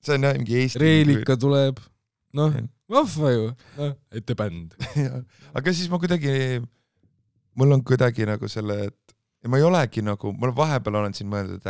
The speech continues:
Speaker 1: äkki nagu teha teha mingeid nagu side project eid ja võiks nagu teha mingit nagu bändi, bändi. Aga mul ei ole nagu, ma hea meelega teeks, aga kui ma teeks mingit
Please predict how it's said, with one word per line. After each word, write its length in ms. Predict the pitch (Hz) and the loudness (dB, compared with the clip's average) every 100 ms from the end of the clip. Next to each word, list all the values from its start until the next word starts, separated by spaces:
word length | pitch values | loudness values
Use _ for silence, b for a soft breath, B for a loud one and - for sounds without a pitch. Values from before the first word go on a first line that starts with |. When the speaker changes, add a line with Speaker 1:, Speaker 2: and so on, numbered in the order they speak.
| 101 | -10
Speaker 1:
äkki 160 | - | -12
nagu 240 | 92 98 95 | -12 -10 -10
teha 360 | 95 95 92 90 _ _ _ _ _ _ _ _ _ _ - | -8 -6 -8 -10 _ _ _ _ _ _ _ _ _ _ -8
teha 320 | 117 131 123 104 | -4 -2 -2 -2
mingeid 460 | 101 98 95 98 92 | -4 -8 -8 -10 -10
nagu 300 | 95 95 95 | -12 -10 -10
side 540 | 92 107 107 101 92 - | -8 -6 -4 -4 -6 -10
project 600 | 92 95 - - _ - | -8 -8 -8 -16 _ -18
eid 180 | 95 - | -16 -14
ja 60 | 104 | -8
võiks 320 | 117 113 - | -8 -8 -12
nagu 240 | 101 98 92 | -12 -12 -12
teha 220 | 110 110 | -10 -10
mingit 240 | 98 87 87 | -10 -12 -14
nagu 160 | 87 | -12
bändi, 360 | - 110 104 90 | -4 -2 -2 -6
bändi. 380 | 87 85 78 82 - _ _ _ _ _ _ _ _ _ _ _ _ - | -8 -8 -12 -18 -20 _ _ _ _ _ _ _ _ _ _ _ _ -6
Aga 140 | 110 113 | -2 -2
mul 160 | 117 | 0
ei 60 | 123 | 2
ole 140 | 139 120 | 2 0
nagu, 240 | 101 - 98 101 | -2 -6 -8 -2
ma 80 | |
hea 140 | 131 165 | 0 0
meelega 300 | 165 160 123 | 0 -2 -2
teeks, 300 | 139 139 - - | -4 -6 -12 -12
aga 300 | 104 107 107 | -8 -6 -4
kui 160 | 98 104 | -6 -6
ma 140 | 104 98 | -6 -6
teeks 240 | 98 - | -8 -8
mingit 220 | 101 95 | -14 -14